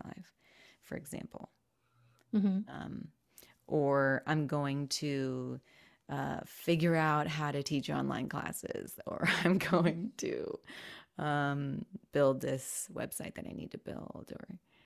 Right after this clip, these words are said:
Speaker 2: So getting more detailed as the year goes on, like, as you dive into those goals that you made at the beginning of the year.
Speaker 1: Yes.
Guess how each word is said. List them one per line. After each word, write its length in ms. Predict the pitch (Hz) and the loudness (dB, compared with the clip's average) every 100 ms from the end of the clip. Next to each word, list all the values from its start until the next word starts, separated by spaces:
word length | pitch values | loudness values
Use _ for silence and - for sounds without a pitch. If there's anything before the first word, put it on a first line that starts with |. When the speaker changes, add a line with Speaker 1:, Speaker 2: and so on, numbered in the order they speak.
| _ _ _ - | _ _ _ -2
Speaker 2:
So 220 | 262 220 | 4 6
getting 320 | 196 226 214 | 10 12 12
more 180 | 214 202 | 8 4
detailed 460 | 180 196 - 185 180 | 2 0 2 0 4
as 260 | 180 180 | 4 2
the 100 | 180 | -2
year 240 | 175 175 165 | -4 -2 -4
goes 280 | 165 165 165 | -6 -8 -4
on, 360 | 165 160 190 - - | -4 -4 -8 -12 -8
like, 180 | 190 185 | -6 0
as 240 | 180 180 | 2 2
you 100 | 180 | -2
dive 320 | 175 175 165 170 | 0 2 2 0
into 580 | 170 - 175 175 180 190 - | -4 -4 -4 -4 -6 -10 -8
those 280 | 214 196 185 | -2 0 0
goals 280 | - 175 170 | 0 0 0
that 140 | 170 | 0
you 80 | 175 | 0
made 180 | 180 170 | -2 -4
at 80 | 170 | -4
the 80 | 180 | -4
beginning 360 | 185 175 175 | -2 -2 -4
of 100 | 170 190 | -6 -6
the 60 | |
year. 260 | 170 175 185 _ _ _ _ _ _ _ | -4 -4 -6 _ _ _ _ _ _ _
Speaker 1:
Yes. 500 | 175 170 156 - - | 2 4 4 0 -4